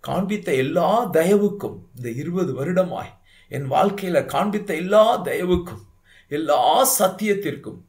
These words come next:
அவர் சொன்ன வார்த்தையை அப்படியே நிறைவேற்றத்தக்கதாக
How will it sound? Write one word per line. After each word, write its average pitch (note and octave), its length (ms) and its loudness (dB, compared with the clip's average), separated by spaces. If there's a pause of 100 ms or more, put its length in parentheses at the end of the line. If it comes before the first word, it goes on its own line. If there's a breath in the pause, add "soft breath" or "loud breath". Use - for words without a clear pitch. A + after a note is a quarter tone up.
அவர் C#3+ 200 -6
சொன்ன G3 480 -4
வார்த்தையை E3+ 540 0
அப்படியே G#3 760 0
நிறைவேற்றத்தக்கதாக F3 1300 -2